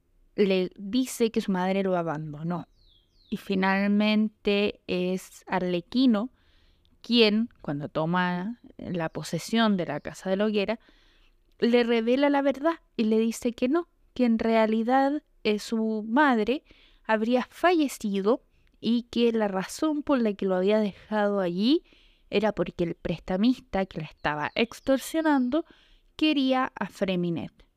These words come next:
Entonces ella, para poder salvarlo, lo dejó en el orfanato y se fue a enfrentar al,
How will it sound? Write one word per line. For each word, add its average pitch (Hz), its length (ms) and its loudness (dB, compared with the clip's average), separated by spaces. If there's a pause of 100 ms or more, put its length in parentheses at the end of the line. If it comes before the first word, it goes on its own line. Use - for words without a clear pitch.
Entonces 202 640 -2 (120)
ella, 254 420 0 (120)
para 175 200 -2
poder 143 260 -4
salvarlo, 214 880 -2 (460)
lo 220 180 2
dejó 208 280 -2
en 196 80 -2
el 190 100 -2
orfanato 247 760 0 (560)
y 247 180 0
se 233 180 0
fue 202 220 0
a 196 40 4
enfrentar 202 800 -2 (160)
al, 175 600 -2